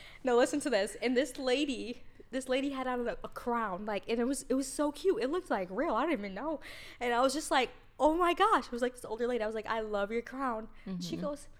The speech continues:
Speaker 1: "Oh, thanks. I just felt like being a princess today." <laughs> And I was just like, "Oh
Speaker 2: Wow,
Speaker 1: my gosh."
Speaker 2: okay.
Speaker 1: I was like,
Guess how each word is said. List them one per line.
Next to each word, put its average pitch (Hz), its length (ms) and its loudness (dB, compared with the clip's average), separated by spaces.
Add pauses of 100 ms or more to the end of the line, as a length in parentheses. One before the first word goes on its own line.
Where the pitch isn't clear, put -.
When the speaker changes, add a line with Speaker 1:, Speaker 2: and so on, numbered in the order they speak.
(440)
Speaker 1:
"Oh, 311 200 0
thanks. 226 460 -4
I 294 100 -8
just 285 220 -10
felt 254 180 -8
like 220 220 -10
being 214 200 -4
a 190 40 -6
princess 233 500 -6
today." 233 440 4
<laughs> - 0 -
And 480 260 10
I 587 280 6
was 554 120 12 (100)
just 480 120 2 (120)
like, 403 100 10 (100)
"Oh - 40 8
Speaker 2:
Wow, 339 360 8
Speaker 1:
my 175 60 2
gosh." 269 260 6
Speaker 2:
okay. 185 340 0 (260)
Speaker 1:
I 277 40 -2
was 262 140 0
like, 240 320 0